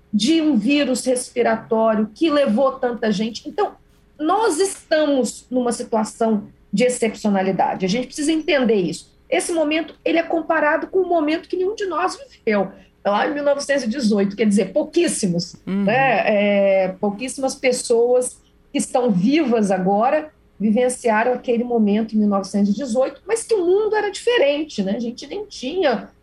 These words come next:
Speaker 1: toda a tecnologia, tudo que a gente tem hoje, o mundo não era tão globalizado. Então, colocando isso em perspectiva, a gente precisa dizer que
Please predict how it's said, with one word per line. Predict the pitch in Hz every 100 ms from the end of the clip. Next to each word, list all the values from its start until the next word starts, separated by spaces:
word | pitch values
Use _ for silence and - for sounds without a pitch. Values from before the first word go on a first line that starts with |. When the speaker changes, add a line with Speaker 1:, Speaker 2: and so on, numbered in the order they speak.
| _
Speaker 1:
toda | 220 247
a |
tecnologia, | 254 233 247 240 220 196 170 220 247
tudo | 226 202
que | 226
a |
gente | 214 226 -
tem | 226 202
hoje, | 208 208 233
o |
mundo | 208 233 226
não | 214
era | 226
tão | - 208
globalizado. | 214 196 208 254 185 156 131 - _ _ _ -
Então, | 240 330 370 - - -
colocando | 277 294 294 381 403 277 254 - -
isso | 294 302 208 - 180
em | 180
perspectiva, | 185 180 - 165 - - 269 208 170 143 - _
a | -
gente | 208 277 -
precisa | 269 - 269 269
dizer | 233 247 185 208 226 - _ _ _ _ _ _ _
que | - 220 208